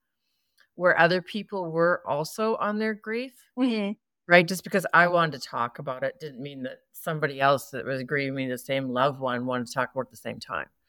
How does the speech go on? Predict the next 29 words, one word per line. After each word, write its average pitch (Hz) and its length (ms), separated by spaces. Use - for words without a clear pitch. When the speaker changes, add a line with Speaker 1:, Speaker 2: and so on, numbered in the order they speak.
Speaker 2:
Yeah. 196 220
Speaker 1:
So 151 220
I 170 120
really 196 360
learned 170 420
a 151 40
lot 139 260
about 135 260
that 127 320
and 135 340
honoring 139 840
more 147 280
people. 175 440
Usually 240 320
I 247 120
did 170 240
in 190 120
the 196 160
other 180 220
ways, 254 360
but - 120
not 175 160
with 180 140
grief. 175 340
So, 170 280
'cause 226 100
I 247 100
hadn't 277 240
experienced 208 880